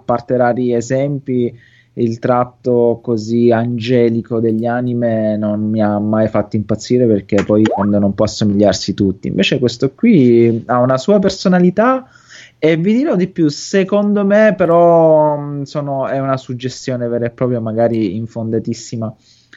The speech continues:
però secondo me vuole anche un po' omaggiare due celebri artisti italiani, perché alcune espressioni, soprattutto quelle più malate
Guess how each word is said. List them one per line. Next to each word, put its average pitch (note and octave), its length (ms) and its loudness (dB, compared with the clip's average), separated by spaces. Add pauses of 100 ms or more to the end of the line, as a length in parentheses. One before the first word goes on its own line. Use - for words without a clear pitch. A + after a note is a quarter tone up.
(360)
però A3 280 4
secondo A3 720 0
me A#3+ 260 2
vuole F#3 300 4
anche A3+ 320 -2
un F3 160 0
po' F3 120 -2
omaggiare C#3 1500 4
due A#2+ 280 -2
celebri A#2+ 580 -6
artisti A#2 500 -10
italiani, D3 520 -4
perché C#3+ 380 -2 (240)
alcune E3 440 -2
espressioni, E3+ 800 -4
soprattutto C#3+ 420 -6
quelle D3+ 260 0
più D#3 260 -8
malate C#3+ 880 -2